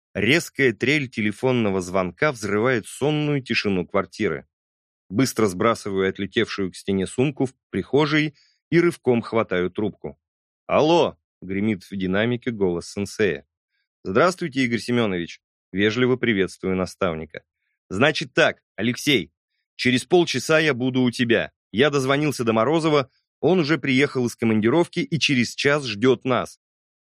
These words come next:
Ты хоть после школы перекусил? Нет, я только с занятий пришел, даже раздеться еще не успел. У тебя есть полчаса на обед и сборы. Если не успеешь поесть,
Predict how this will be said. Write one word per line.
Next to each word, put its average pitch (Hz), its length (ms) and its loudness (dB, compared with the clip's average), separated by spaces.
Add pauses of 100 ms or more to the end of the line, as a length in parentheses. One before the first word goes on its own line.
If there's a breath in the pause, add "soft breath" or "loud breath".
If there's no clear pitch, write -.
(100)
Ты 151 80 2
хоть 151 220 -2
после 151 260 0
школы 139 320 2
перекусил? 123 640 0 (720)
Нет, 143 500 2
я 131 160 4
только 165 280 -2
с 139 40 -6
занятий 160 400 0
пришел, 110 360 0
даже 139 260 2
раздеться 156 460 0
еще 113 220 0
не 107 100 2
успел. 104 420 -2 (800)
У 127 100 2
тебя 127 320 4
есть 131 280 -2
полчаса 139 560 0
на 123 180 2
обед 107 340 0
и 127 60 2
сборы. 104 460 0 (480)
Если 135 300 2
не 123 120 4
успеешь 127 480 0
поесть, 120 440 0